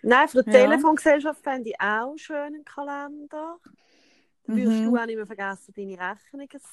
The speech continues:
Speaker 1: zahlen.
Speaker 2: Mm, nicht sicher, nicht sicher.
Speaker 1: Ja, so einen schönen Kalender.
Speaker 2: Mhm.
Speaker 1: Was hast du, Swisscom
Speaker 2: Nein, ja.
Speaker 1: Sunrise, oder was hast du?
Speaker 2: Ähm, eine gute Frage.
Speaker 1: Na gut, der
Speaker 2: Ähm,
Speaker 1: fängt schon an.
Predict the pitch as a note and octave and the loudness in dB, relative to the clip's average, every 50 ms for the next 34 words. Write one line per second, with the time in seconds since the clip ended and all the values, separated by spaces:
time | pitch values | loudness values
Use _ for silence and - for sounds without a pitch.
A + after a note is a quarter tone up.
0 | - - C#4 C4 C4 C4+ C#4+ D#4 G4 A#4 - - G3 G#3+ G#3+ G#3 G3+ G3 F#3 F#3+ | -10 -6 -6 -4 -4 -4 -6 -8 -8 -10 -10 -8 -6 -6 -4 -4 -4 -4 -4 -4
1 | F#3+ F#3+ - - E3+ D#3+ E3 - - - F3+ E3+ - _ - F#3 F3+ - _ _ | -6 -8 -10 -12 -12 -12 -12 -16 -20 -20 -20 -20 -20 _ -18 -18 -18 -18 _ _
2 | - D#4+ D#4+ E4+ F4+ F4+ D4+ F#3+ - F#3 F#3 - - - B3+ A#3 A#3 A#3+ A#3+ A#3 | -16 -14 -14 -12 -12 -14 -14 -14 -14 -14 -14 -14 -6 -4 -2 0 0 -2 -2 -4
3 | A3+ G#3 - - - F#3 F3+ F3+ F3 E3+ F3 F3+ F3+ F3+ E3+ - C3+ C3 - - | -6 -8 -10 -10 -10 -8 -8 -8 -10 -10 -12 -14 -14 -16 -16 -18 -18 -20 -20 -20
4 | - _ _ _ _ _ - G#3+ G#3 G3 G3 G#3+ G#3 G3+ G#3 G#3+ G#3+ F#3+ - _ | -20 _ _ _ _ _ -8 -4 -2 -2 0 -2 -2 -2 -2 -4 -4 -6 -10 _
5 | _ _ _ _ - G3 - B3 B3 - - B3 G3+ G3+ G#3 G#3+ A3 A#3 A#3+ A3+ | _ _ _ _ -4 0 0 0 0 0 -4 -8 -4 0 2 2 4 4 4 2
6 | G#3+ G3 G3 G3 G3+ G#3 G#3 G#3+ A#3+ C4 F#3+ F#3+ F3 E3 D#3 D#3 E3 E3 - E3 | 2 0 0 -2 -2 -2 -2 -2 -4 -4 -6 -6 -8 -8 -10 -12 -14 -16 -18 -18
7 | - E3 E3+ - F#3+ G3+ G#3 - - - C#4 - _ _ _ _ _ _ _ _ | -18 -18 -18 -18 -18 -18 -18 -18 -18 -18 -18 -18 _ _ _ _ _ _ _ _
8 | - G3 G3 G3+ G3 G3 G3 F#3 F#3+ F#3 F#3 - - _ _ _ _ _ _ _ | -6 -6 -4 -2 -2 -4 -4 -4 -4 -4 -6 -6 -10 _ _ _ _ _ _ _
9 | _ _ _ _ _ _ _ _ _ - A#3 A3 G#3 F#3+ F3+ - - G3+ G#3+ B3 | _ _ _ _ _ _ _ _ _ -6 -6 -4 -4 -6 -8 -6 -6 -4 -4 -4
10 | - _ - D4+ A3+ - G#3+ A#3+ B3 C#4+ D#4 D#4 C4 - _ _ _ - - - | -6 _ -2 -4 -2 -2 -4 -4 -4 -2 -4 -6 -8 -12 _ _ _ -20 -20 -20
11 | - - - - - - - - - - - - - - - _ _ G3 F#3+ D#3+ | -20 -20 -20 -20 -20 -20 -20 -20 -20 -20 -20 -20 -20 -20 -20 _ _ -14 -10 -8
12 | D#3+ D#3 - - D#3 A#3 F4 F4 F4 E3+ E3 D3 D3 D#4 D#4+ D4+ - - F3 D#3+ | -8 -8 -8 -2 0 2 4 6 6 4 4 2 -2 -6 -6 -8 -6 -6 -6 -6
13 | D3+ D3+ D3+ D3+ D3 C#3+ C#3+ C#3+ C#3+ | -6 -6 -8 -8 -8 -8 -8 -10 -12